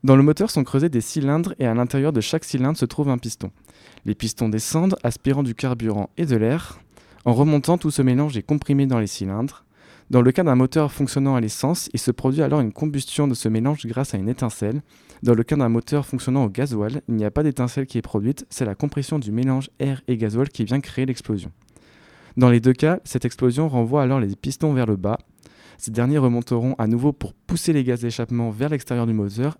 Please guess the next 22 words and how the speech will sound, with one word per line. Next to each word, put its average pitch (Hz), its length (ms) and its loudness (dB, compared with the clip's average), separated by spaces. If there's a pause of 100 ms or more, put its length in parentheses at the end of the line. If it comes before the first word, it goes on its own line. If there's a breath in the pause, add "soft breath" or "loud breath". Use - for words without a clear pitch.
et 120 100 -2
ainsi 127 220 -4
de 110 80 -6
suite. - 420 -12 (800 soft breath)
Dans 127 140 6
le 127 80 8
cas 180 140 2
d'un 135 100 4
moteur 110 240 2
électrique, 110 500 -4
ce 135 140 0
dernier 123 260 0
fournit 131 400 0
un 110 120 -4
courant 131 340 0
qui 117 180 -6
permet 117 300 0
de 98 140 -2
générer 135 440 0
un 113 100 -6
champ 131 360 -2
électromagnétique 123 880 -2